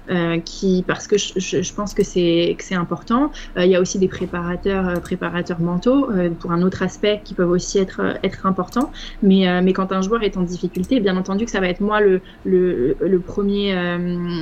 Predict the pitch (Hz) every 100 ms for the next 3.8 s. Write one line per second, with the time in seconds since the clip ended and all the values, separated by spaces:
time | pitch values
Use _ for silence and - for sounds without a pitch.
0 | 151 - 190 185 196 190 196 - 226 190
1 | - 190 185 180 185 - 190 175 175 185
2 | 185 185 202 277 262 190 - 185 190 196
3 | 190 190 190 185 190 190 220